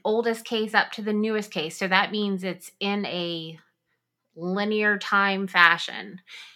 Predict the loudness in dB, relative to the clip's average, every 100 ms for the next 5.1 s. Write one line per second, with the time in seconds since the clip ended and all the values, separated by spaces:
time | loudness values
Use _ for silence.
0 | _ 0 2 2 0 -6 -12 _ _ -10
1 | -6 6 6 6 0 0 0 2 0 -2
2 | -8 -6 -6 -6 -6 -4 -6 -2 -2 -2
3 | 2 2 2 -6 -6 -6 -4 -6 -4 -8
4 | -6 0 2 0 -2 0 2 2 2 -2
5 | -8